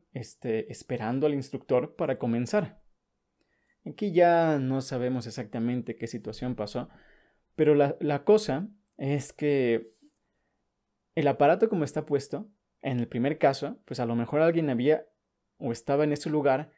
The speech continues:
trabajando con esa situación, con estos implementos de esta manera. De la otra manera, ahí sí se consi-, consideraría completamente una irresponsabilidad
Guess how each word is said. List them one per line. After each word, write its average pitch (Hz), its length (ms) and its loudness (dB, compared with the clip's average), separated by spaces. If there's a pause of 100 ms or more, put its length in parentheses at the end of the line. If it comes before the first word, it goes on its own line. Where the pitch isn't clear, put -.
(320)
trabajando 123 760 -2 (100)
con 107 120 -8
esa 110 160 -8
situación, 104 640 -8
con 117 160 -4
estos 113 460 -6
implementos 123 680 -2
de 110 80 -2
esta 113 160 -6
manera. 113 340 -4 (480)
De 135 200 -4
la 123 180 4
otra 156 300 4
manera, 160 460 0
ahí 127 140 0
sí - 200 -6
se 135 180 -4
consi-, 123 400 -6
consideraría 127 680 0
completamente 151 1000 -2
una 139 160 -2
irresponsabilidad 120 1000 -4